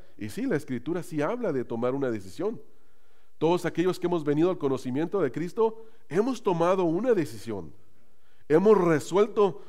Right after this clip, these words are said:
no volver atrás, a poner nuestra confianza donde la teníamos antes, en los ídolos, en la religión, en la fe de nuestros padres, la fe equivocada, si no es de acuerdo a las Escrituras,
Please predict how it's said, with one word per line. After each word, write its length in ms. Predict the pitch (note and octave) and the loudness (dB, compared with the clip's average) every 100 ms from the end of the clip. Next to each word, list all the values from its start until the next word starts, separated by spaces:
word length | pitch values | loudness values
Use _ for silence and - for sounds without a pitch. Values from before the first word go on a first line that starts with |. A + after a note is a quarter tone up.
| - | -12
no 300 | - C#3+ D#3 | -6 0 4
volver 300 | G3+ G3+ G3 | 6 6 4
atrás, 600 | F#3+ E3+ E3+ B3 - - - - - - - - - | 2 2 2 0 -4 -12 -14 -12 -12 -14 -14 -12 -2
a 120 | D3 | 2
poner 280 | D3 C#3 F3 | 4 4 4
nuestra 260 | G#3+ G#3 F#3 | 4 0 -2
confianza 640 | E3 C3 E3 G#3 A3 G#3+ - | 0 0 2 2 2 -2 -2
donde 260 | D3+ D#3+ | -2 2
la 140 | D3 C#3+ | 4 4
teníamos 460 | C3 D3 F#3+ D3 D#3+ | 2 2 2 2 0
antes, 420 | A3+ B3+ D#3 - - - - | -2 -4 -8 -10 -14 -14 -2
en 140 | C3 | 0
los 180 | C3+ B2 | 0 -2
ídolos, 540 | A3 C#4+ A3+ A#2 - - - - - - - - - - - | -2 0 -2 -4 -12 -12 -14 -14 -14 -14 -14 -14 -14 -12 2
en 140 | D#3 | 6
la 80 | D3+ | 6
religión, 680 | D3 C3 A2 E3 A3+ B3 C3 - - - - - - - - | 6 0 0 0 0 -2 -8 -14 -14 -14 -14 -14 -14 -14 -6
en 160 | - E3+ | 0 4
la 140 | E3 | 4
fe 220 | D3 F3 G3+ | 4 6 8
de 100 | G#3 | 8
nuestros 460 | F3+ D#3+ D3+ C#3 | 6 2 -2 -2
padres, 440 | - E3 A#3 G#3+ C#3 | 4 6 6 4 2
la 120 | B2 | 0
fe 280 | - E3+ F3 | 2 2 2
equivocada, 640 | - C#3 A#2+ D3+ F#3 G#3 | 0 -4 -2 2 2 2
si 140 | C#3+ | -2
no 160 | C3 D3 | 2 2
es 60 | D#3 | 2
de 80 | |
acuerdo 280 | D3 D#3+ E3 | 0 -2 -2
a 40 | E3 | -2
las 160 | B2+ | -2
Escrituras, 680 | A#2+ - A2+ D3 G#3 G#3 - | -6 -8 -6 -4 -2 -2 -4